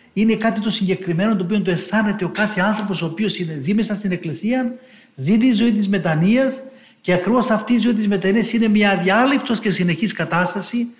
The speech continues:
που δεν έχει ούτε απόγνωση, ούτε απαγοήτευση.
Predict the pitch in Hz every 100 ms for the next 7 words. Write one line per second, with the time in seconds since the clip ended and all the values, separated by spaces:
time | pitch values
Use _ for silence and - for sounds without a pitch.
0 | _ _ _ _ 185 175 247 277 285 -
1 | 220 214 202 - 269 - 226 226 233 240
2 | - 285 285 - _ - 247 294 285 233
3 | 220 175 151 - -